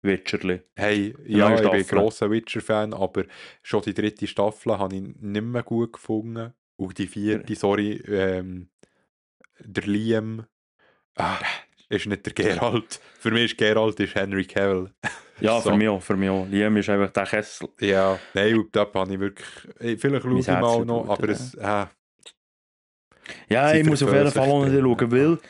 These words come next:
Speaker 1: sie hat, glaub ich, wieder so ein bisschen mehr gesagt, Staffel vier, ähm,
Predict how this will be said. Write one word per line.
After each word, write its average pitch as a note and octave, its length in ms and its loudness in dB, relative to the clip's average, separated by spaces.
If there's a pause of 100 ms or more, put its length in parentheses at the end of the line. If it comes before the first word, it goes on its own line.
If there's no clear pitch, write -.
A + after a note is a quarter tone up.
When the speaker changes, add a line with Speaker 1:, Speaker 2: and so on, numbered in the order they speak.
(380)
Speaker 1:
sie - 140 0
hat, C#3 140 2
glaub B2+ 160 2
ich, C3+ 100 2
wieder B2 120 2
so A#2+ 120 -8
ein - 40 -10
bisschen B2+ 140 0
mehr B2 160 2
gesagt, B2+ 280 0
Staffel A#2+ 560 -2
vier, B2+ 600 2 (640)
ähm, G#2 500 2